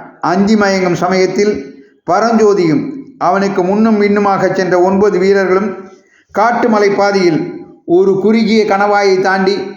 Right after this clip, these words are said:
அப்பால் சற்று தூரத்தில் இருந்த ஒரு பழைய பாழடைந்த வீட்டை அடைந்தார்கள்.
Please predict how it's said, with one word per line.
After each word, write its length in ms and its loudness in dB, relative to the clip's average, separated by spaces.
அப்பால் 600 -2
சற்று 320 0
தூரத்தில் 380 2
இருந்த 260 0
ஒரு 240 2
பழைய 460 2
பாழடைந்த 600 0
வீட்டை 300 2
அடைந்தார்கள். 560 -2